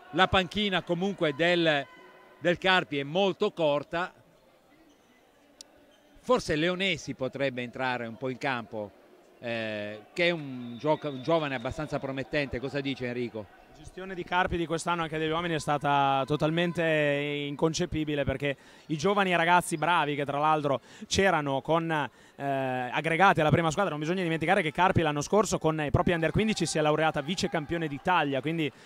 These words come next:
Speaker 2: c'era comunque una cantera importante, pochissimo è stato valorizzato, è stato preso quasi tutto da fuori e ancora una volta è stata forse un'occasione persa per magari fare un po' come a Romagna, ripartire con un progetto fatto di giovani, ma giovani nostrani.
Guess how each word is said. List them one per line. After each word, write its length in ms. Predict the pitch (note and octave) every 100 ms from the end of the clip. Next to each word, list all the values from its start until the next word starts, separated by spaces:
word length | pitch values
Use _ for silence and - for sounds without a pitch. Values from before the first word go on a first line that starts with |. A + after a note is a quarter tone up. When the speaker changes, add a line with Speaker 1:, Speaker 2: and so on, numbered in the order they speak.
| -
Speaker 2:
c'era 280 | - G#3 G#3
comunque 300 | E3+ F#3 G3+
una 140 | E3+ D#3+
cantera 340 | F3 G3 F#3+
importante, 680 | F3 F#3+ F#3 D#3 D#3 C#3+ - - -
pochissimo 480 | F#3+ A#3 G#3 F#3
è 60 | F3+
stato 260 | F3 F#3 F3
valorizzato, 640 | E3 E3+ F#3 D3+ D3+ D#3
è 60 | C#3
stato 240 | - D3
preso 300 | C#3 D#3+ D3
quasi 220 | D#3+ E3+
tutto 220 | D#3+ E3+ E3+
da 100 | E3
fuori 440 | D3 C#3+ C#3+ C3 - -
e 80 | -
ancora 320 | E3 E3 E3+
una 120 | E3+ E3
volta 360 | D3 D3 D3
è 40 | C3+
stata 360 | C#3+ C#3+ C#3
forse 260 | B2 E3+ E3
un'occasione 480 | D#3 D#3+ D3+ D#3+ D3+
persa 480 | E3+ C3+ C3+ D#3+
per 260 | D3 E3 D3 - -
magari 320 | F#3+ F#3+ E3+
fare 180 | D#3+ F3
un 80 | F#3+
po' 140 | A#3
come 240 | A3 G3 F#3+
a 20 |
Romagna, 580 | F#3 F#3+ D#3+ C#3+ D3+ D3 -
ripartire 600 | F#3+ G#3 A3+ G3+ A3 G#3+
con 140 | G3 F#3
un 100 | F3+
progetto 680 | - F3+ E3 D#3+ - D3+ - -
fatto 280 | - A3 G#3
di 120 | G3
giovani, 380 | E3 E3+ D#3+ E3
ma 100 | E3+
giovani 300 | E3 E3 E3
nostrani. 580 | D#3 - C#3 C3 B2+